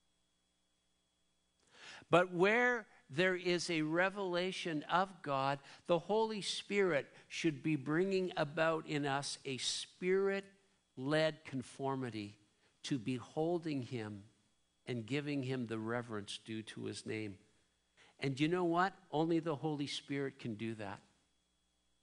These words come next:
Man can't do that. I can't tell you to do that. It has to be a revelation between you and God. And when you see God and you experience God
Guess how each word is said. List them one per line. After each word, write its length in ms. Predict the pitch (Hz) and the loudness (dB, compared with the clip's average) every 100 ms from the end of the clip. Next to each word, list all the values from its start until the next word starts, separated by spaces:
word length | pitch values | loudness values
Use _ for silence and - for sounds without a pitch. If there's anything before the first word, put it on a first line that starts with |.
| _ _ _ _ - _ | _ _ _ _ -20 _
Man 320 | - 151 175 160 | 4 4 4 0
can't 320 | - 131 113 | -4 -4 -4
do 160 | 110 107 | -8 -6
that. 280 | 117 139 - _ - - - | -4 -6 -8 _ -20 -10 4
I 140 | 175 | 4
can't 420 | 233 - 190 131 | 4 -2 -4 -4
tell 220 | - 139 117 | -2 -2 0
you 160 | 113 | -2
to 100 | 107 | -4
do 240 | 104 107 117 | -4 -2 -2
that. 240 | 143 180 - _ _ _ _ - - - | 0 -2 -6 _ _ _ _ -20 -18 -4
It 100 | 165 | 0
has 320 | 160 220 - | 4 2 2
to 120 | - | -6
be 200 | 165 175 | -2 0
a 60 | 147 | 2
revelation 840 | 151 202 180 147 151 185 - 131 | 0 -2 -2 -2 0 -2 -2 -6
between 560 | 123 123 - 139 131 127 - - | -6 -8 -4 -2 0 -2 -8 -12
you 280 | 131 151 151 | -4 0 0
and 120 | 135 | 0
God. 340 | 131 135 131 | 2 2 2
And 200 | 135 147 | 0 0
when 260 | 151 190 226 | 2 2 2
you 160 | 220 196 | -2 -4
see 360 | - 185 185 | -6 -4 -4
God 420 | 156 131 127 131 - - - - | -4 -8 -6 -8 -10 -20 -18 -4
and 160 | 156 | 2
you 120 | 165 170 | 6 6
experience 840 | 160 - - 185 185 175 160 - | 4 -2 -2 2 2 2 0 -2
God 360 | - 131 113 | -2 0 2